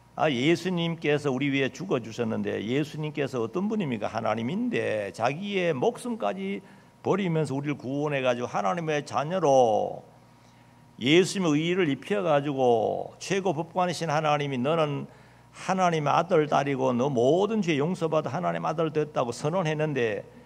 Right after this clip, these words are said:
감히 누가 감히 우리를 대적하겠나? 그러면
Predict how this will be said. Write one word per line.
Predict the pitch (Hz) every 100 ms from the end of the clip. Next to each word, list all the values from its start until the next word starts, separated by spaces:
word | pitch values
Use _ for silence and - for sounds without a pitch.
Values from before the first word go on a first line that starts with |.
| -
감히 | - 107 131 147 160
누가 | 131 139 175
감히 | 127 120 147 160 117 - - - -
우리를 | - 135 160 156 143 120 - - -
대적하겠나? | 120 151 147 135 139 120
그러면 | 113